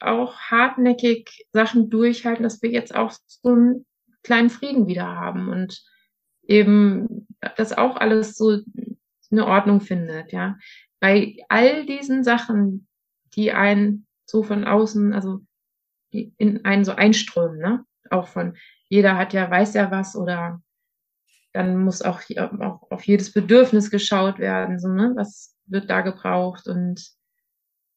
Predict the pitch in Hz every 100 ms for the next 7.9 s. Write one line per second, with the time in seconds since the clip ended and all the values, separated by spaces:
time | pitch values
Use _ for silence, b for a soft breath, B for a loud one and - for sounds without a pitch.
0 | _ _ _ _ _ _ _ _ _ 196
1 | 190 175 196 220 214 208 214 208 214 -
2 | - 214 208 - - 202 214 214 202 -
3 | _ - 202 196 196 196 196 - 220 226
4 | 220 208 202 196 185 185 180 180 180 180
5 | _ _ _ _ 196 180 202 208 226 220
6 | 202 185 185 190 - _ _ - 185 -
7 | 233 - 247 247 247 - 240 339 -